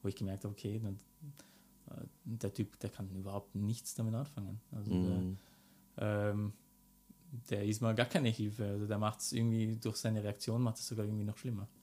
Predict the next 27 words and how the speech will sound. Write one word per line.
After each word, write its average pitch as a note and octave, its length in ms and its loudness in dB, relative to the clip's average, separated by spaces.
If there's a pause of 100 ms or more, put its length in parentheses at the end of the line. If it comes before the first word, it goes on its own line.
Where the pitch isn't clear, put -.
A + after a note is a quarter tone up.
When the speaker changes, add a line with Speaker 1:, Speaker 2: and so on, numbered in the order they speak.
Speaker 2:
Ja, G2 320 4 (380)
was - 180 4
irgendwie G#2+ 600 10 (100)
traurig G2 440 2
ist, F2 220 -2
ne? G2+ 140 0 (400)
Speaker 1:
Ja, A#2+ 320 6 (280)
ja A#2 180 2
schon, G#2+ 260 -2
ja. A2 200 -2 (240)
Speaker 2:
Da G#2 80 0
kommen A2+ 200 2
wir A2 80 4
eigentlich A2+ 360 2 (440)
zum G2+ 200 8
nächsten G#2+ 340 8
Punkt, B2 400 6
nämlich G#2+ 400 8 (440)
zum - 200 2
Thema A2+ 200 8
Maskulinität. G#2 1040 6
Das F#2 120 4
ist G#2 120 2
ja G#2+ 100 6
so G#2 160 6
ein, F#2+ 520 6
ähm, F#2 500 2